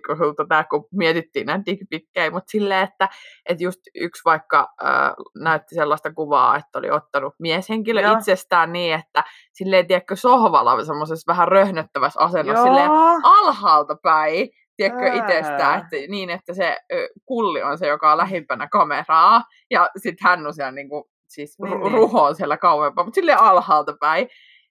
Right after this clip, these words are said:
Speaker 1: Niin sit just mietin vaan, että silleen kun, tiedätkö, ottaisit itsestään jonkun
Speaker 2: Joo, ois
Speaker 1: kuvan.
Speaker 2: todella upea.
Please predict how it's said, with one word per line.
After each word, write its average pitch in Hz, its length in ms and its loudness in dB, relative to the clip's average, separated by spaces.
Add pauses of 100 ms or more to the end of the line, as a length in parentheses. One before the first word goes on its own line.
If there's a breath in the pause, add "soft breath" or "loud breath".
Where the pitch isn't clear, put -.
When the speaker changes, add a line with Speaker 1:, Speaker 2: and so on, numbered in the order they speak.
(140)
Speaker 1:
Niin 285 100 -14
sit 392 100 -18
just 415 200 -8
mietin 269 440 -6
vaan, 151 260 4
että - 280 -6 (160)
silleen 320 380 -4
kun, 196 200 -2
tiedätkö, 190 320 0
ottaisit 202 460 -4
itsestään 160 680 -2 (240)
jonkun 196 340 0
Speaker 2:
Joo, 147 120 0
ois 175 140 0
Speaker 1:
kuvan. 143 300 4
Speaker 2:
todella 151 360 -4
upea. 135 500 -6